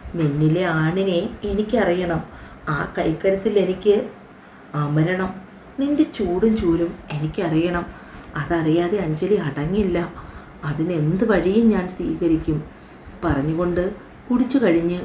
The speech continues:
ഒഴിഞ്ഞ കുപ്പി അവൾ നിലത്തേക്ക് വലിച്ചെറിഞ്ഞു. രാവിലെ രാജീവൻ വന്നു പതിവില്ലാതെ.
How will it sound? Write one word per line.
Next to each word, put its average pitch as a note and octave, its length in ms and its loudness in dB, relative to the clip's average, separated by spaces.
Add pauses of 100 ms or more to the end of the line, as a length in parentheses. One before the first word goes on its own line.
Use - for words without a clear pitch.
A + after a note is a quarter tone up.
(140)
ഒഴിഞ്ഞ D#3 360 0
കുപ്പി F3 300 -4 (280)
അവൾ D#3 160 -2 (140)
നിലത്തേക്ക് D3+ 520 0
വലിച്ചെറിഞ്ഞു. E3+ 600 -2 (920)
രാവിലെ D#3 480 2
രാജീവൻ E3+ 480 0 (100)
വന്നു F3 240 -2 (500)
പതിവില്ലാതെ. D#3+ 760 4